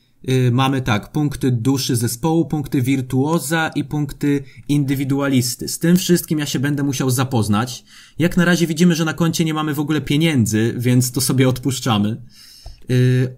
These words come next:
okej, ale tutaj jednak, y, część rzeczy będę pomijał, bo niektóre z tych rzeczy wiem, rozumiem, o co w nich chodzi.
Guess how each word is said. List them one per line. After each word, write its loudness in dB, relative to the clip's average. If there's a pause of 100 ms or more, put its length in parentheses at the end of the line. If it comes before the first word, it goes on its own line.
(100)
okej, -2
ale 2
tutaj 2
jednak, 0
y, 0
część 0
rzeczy 0
będę -2
pomijał, -2
bo 0 (140)
niektóre -2
z -6
tych -2
rzeczy -2
wiem, 2
rozumiem, 2
o 0
co -4
w -6
nich -4
chodzi. -2